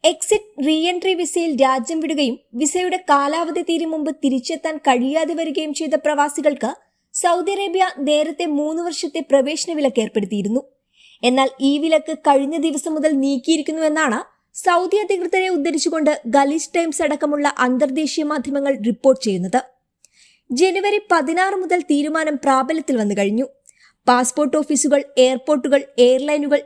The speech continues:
ഷിഫ്റ്റ് മേധാവികൾ, നാവിഗേറ്റർമാർ, ഷിപ്പിംഗ് കമ്പനികൾ, ട്രാൻസിറ്റ് ഹാളുകൾ എന്നിവയുടെ വിവിധ ശാഖകളിലേക്ക് തീരുമാനത്തെക്കുറിച്ച്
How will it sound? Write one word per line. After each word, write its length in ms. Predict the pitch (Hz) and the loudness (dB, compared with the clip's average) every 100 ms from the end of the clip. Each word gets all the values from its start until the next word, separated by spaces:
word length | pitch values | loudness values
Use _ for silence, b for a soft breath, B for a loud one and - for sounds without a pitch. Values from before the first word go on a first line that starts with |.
| - | -4
ഷിഫ്റ്റ് 380 | - 277 - 320 | -2 0 0 0
മേധാവികൾ, 520 | 302 277 277 269 269 - | 2 2 0 2 0 0
നാവിഗേറ്റർമാർ, 840 | 262 262 262 285 311 302 285 285 285 | 0 2 2 -2 -2 -2 -2 -2 -4
ഷിപ്പിംഗ് 480 | - 294 - 311 311 311 | -4 -2 0 0 0 -2
കമ്പനികൾ, 380 | 277 277 269 277 _ 262 | 0 0 0 -2 _ 2
ട്രാൻസിറ്റ് 540 | 269 269 330 302 330 | 2 2 -4 -6 -2
ഹാളുകൾ 380 | 320 311 285 285 - | 0 2 0 -2 -2
എന്നിവയുടെ 460 | 294 294 302 285 | -2 0 0 2
വിവിധ 400 | 247 262 240 277 | 2 0 0 -2
ശാഖകളിലേക്ക് 880 | 320 339 294 277 294 294 294 - 285 b b b - | -2 -2 -2 0 0 2 0 0 -2 b b b 0
തീരുമാനത്തെക്കുറിച്ച് 840 | 359 359 392 403 392 392 381 339 | 2 2 0 -2 -4 -4 -4 -4